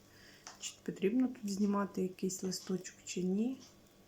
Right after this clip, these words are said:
Але, мабуть, два штучки я таки зніму, посаджу. Нехай буде. Ну, і ось цю малявочку теж. Вона,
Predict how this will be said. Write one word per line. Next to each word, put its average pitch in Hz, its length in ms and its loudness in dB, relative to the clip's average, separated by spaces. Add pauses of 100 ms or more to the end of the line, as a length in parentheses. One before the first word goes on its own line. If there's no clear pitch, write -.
(420)
Але, 185 160 0
мабуть, 185 340 0
два 180 160 -4
штучки 214 440 -4
я 185 60 -2
таки - 300 -2
зніму, 175 420 2 (300)
посаджу. 185 540 -2 (1400)
Нехай 196 320 0
буде. 165 340 -4 (1500)
Ну, 330 280 0
і 202 140 0
ось - 120 -6
цю 226 180 -4
малявочку 185 680 0 (1400)
теж. 185 420 -6 (1200)
Вона, 196 300 2